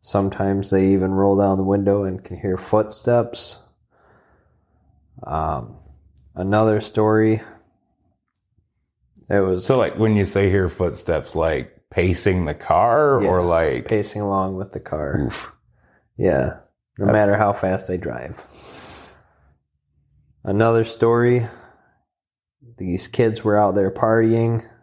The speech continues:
Speaker 1: and, uh, on the way back, driving late at night, they noticed a car that seemingly came out of nowhere from behind them. And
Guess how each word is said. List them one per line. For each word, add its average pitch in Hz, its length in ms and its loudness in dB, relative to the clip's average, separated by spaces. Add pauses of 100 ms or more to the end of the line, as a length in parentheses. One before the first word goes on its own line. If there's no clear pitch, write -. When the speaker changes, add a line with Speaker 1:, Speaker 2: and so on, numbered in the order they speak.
(140)
Speaker 1:
and, 92 640 -2
uh, 90 380 -6 (840)
on 104 160 2
the 104 80 0
way 110 240 4
back, 113 720 0 (1400)
driving 101 640 0 (1300)
late 117 320 4
at 113 240 0
night, 92 480 0
they 85 420 -2 (560)
noticed 104 540 2
a 90 60 -2
car 104 380 2
that 90 180 2
seemingly 98 560 0
came 95 320 0
out 90 180 2
of 87 100 0
nowhere 92 460 2
from 85 300 -2
behind 78 420 2
them. 76 280 -2 (680)
And 73 600 2